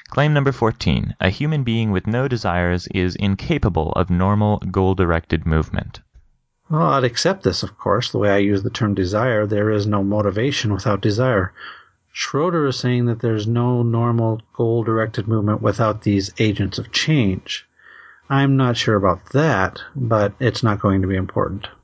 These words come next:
Speaker 1: And claim number fifteen. Moral thinking has no special power to move us except insofar as we have desires regarding morality.
Speaker 2: Yep, that one's true.
Speaker 1: Claim number sixteen. There are no fleeting desires.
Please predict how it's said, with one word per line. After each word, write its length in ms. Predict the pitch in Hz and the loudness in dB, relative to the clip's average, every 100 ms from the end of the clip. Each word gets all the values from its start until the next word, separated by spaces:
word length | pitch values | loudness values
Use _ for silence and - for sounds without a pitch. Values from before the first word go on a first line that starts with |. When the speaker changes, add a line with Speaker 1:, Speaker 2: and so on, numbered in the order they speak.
| _ _ _ _ _ | _ _ _ _ _
Speaker 1:
And 560 | 117 113 110 107 107 - | 0 2 4 4 2 -2
claim 280 | - 117 107 | -2 2 4
number 200 | 98 92 | 4 2
fifteen. 760 | - 101 - 95 76 76 71 - - | 0 -2 0 0 0 -2 -6 -8 -8
Moral 300 | 101 127 131 | -2 0 0
thinking 380 | 127 123 120 113 | 0 -2 0 0
has 320 | 110 92 87 | 0 0 0
no 180 | 104 123 | 0 0
special 400 | 123 - 117 101 | 0 -2 -2 -2
power 400 | - 98 98 95 | -2 0 2 0
to 140 | - 90 | 0 0
move 260 | 104 117 | 0 0
us 260 | 113 113 - | 0 -2 -4
except 400 | - - 135 127 | -6 -2 -4 -4
insofar 640 | 110 107 107 104 92 90 90 | -2 0 0 -2 0 2 2
as 240 | - 87 | 0 0
we 120 | 82 | 0
have 280 | 90 87 87 | 2 0 2
desires 500 | 87 87 85 87 85 | 0 0 0 2 0
regarding 460 | 87 85 80 82 82 | -2 0 0 0 0
morality. 680 | 80 80 80 87 - 101 - _ _ _ _ _ _ - 147 | 0 0 0 -2 -6 -10 -16 _ _ _ _ _ _ -14 -4
Speaker 2:
Yep, 480 | 110 107 120 120 - | -2 0 0 -4 -2
that 240 | 113 117 | 0 2
one's 240 | 110 104 | 2 0
true. 280 | - 104 95 - _ _ _ - | 0 -2 -2 -10 _ _ _ -4
Speaker 1:
Claim 260 | 131 135 | 0 2
number 220 | 120 107 | 2 2
sixteen. 720 | 107 151 - - 139 143 139 - | 2 -2 -2 -2 0 0 -2 -2
There 280 | 92 95 - | 0 0 2
are 240 | 104 110 | 0 2
no 180 | 101 101 | 2 0
fleeting 540 | 95 92 98 98 92 | -2 -2 -2 0 0
desires. 680 | 90 80 76 - - - - | 0 0 -2 -2 -4 -8 -14